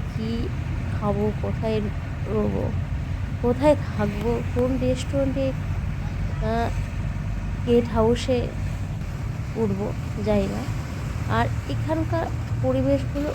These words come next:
অন্যরকম হয়, গাছ, তারপর অনেক রকমের দৃশ্য দেখা যায়, যেটা আমরা নিচু তলের স্তর মানুষরা সেটা উপভোগ করতে পারে না। আর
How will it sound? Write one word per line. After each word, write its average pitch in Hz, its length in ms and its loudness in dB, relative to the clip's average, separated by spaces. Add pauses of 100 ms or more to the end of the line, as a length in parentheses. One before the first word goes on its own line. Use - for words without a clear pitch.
অন্যরকম 262 540 0 (120)
হয়, 208 280 0 (120)
গাছ, 208 460 2 (920)
তারপর 214 800 0 (260)
অনেক 277 320 2
রকমের 269 520 0 (440)
দৃশ্য 247 520 0
দেখা 214 280 0
যায়, - 220 -2 (680)
যেটা 285 260 0 (120)
আমরা 240 380 2 (120)
নিচু 233 440 2
তলের 262 440 0
স্তর 247 540 -4 (380)
মানুষরা 220 540 -2 (480)
সেটা 233 220 -4
উপভোগ 226 460 -4 (100)
করতে 202 300 -6
পারে 190 200 -4
না। 214 340 -6 (520)
আর - 60 -4